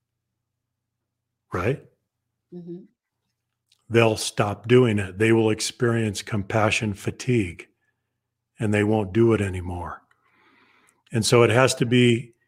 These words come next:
Speaker 1: internalized deeply. It's what you believe. It's a matter of conviction. There's no other way to interact with people,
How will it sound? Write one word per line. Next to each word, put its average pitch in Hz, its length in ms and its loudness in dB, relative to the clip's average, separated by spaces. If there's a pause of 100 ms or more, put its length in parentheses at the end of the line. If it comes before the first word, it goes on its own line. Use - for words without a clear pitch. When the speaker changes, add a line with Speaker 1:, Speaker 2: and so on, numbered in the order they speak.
(180)
Speaker 1:
internalized 113 920 2
deeply. 113 720 0
It's 117 200 -4
what 135 280 2
you 123 180 0
believe. 104 1120 0 (540)
It's - 180 0
a 117 60 2
matter 113 360 4
of 98 140 -6
conviction. 107 560 0
There's 120 220 6
no 135 200 6
other 127 240 6
way 104 720 2 (840)
to 127 120 0
interact 117 760 4 (120)
with 120 240 0
people, 107 600 -2